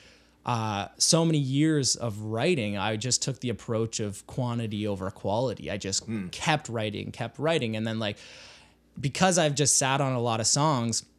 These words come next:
Speaker 1: I've been able to kind of, uh, go back and find old songs. I'm like, "Okay, that is very, like, juvenile, but maybe I can build off that." And I've actually, like, had Dakota Mill songs that have been revamped, and even on the,
Speaker 2: Mm.
Speaker 1: the songs we're sitting on for this record, have, I've wrote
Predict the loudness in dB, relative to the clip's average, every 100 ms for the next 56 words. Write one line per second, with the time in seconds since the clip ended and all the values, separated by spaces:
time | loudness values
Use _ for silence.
0 | _ -20 _ -16 2 2 4 4 4 2
1 | 0 0 2 2 2 0 -2 -10 -20 -20
2 | _ _ _ 0 2 0 -4 -4 4 4
3 | 4 4 2 2 -2 -2 -4 0 2 4
4 | 2 0 -2 0 0 0 -2 0 0 2
5 | 0 2 2 0 -10 _ -8 -6 -2 2
6 | 4 6 4 2 2 0 -2 -8 -4 4
7 | 6 6 2 2 2 2 0 0 0 0
8 | 0 -2 -2 0 0 0 -2 0 0 2
9 | 0 2 2 2 2 0 0 0 0 -2
10 | -4 _ -20 -8 -4 -2 -2 -2 2 4
11 | 4 4 2 2 2 0 -2 -4 -2 -2
12 | -2 -2 -2 -4 -2 -2 0 0 0 2
13 | 0 -2 -4 -4 0 2 4 2 0 -2
14 | 0 0 0 -2 -4 -4 -6 -4 2 2
15 | 2 -2 -4 -6 -8 -6 -6 -6 -4 -4
16 | -4 -4 -2 -2 -4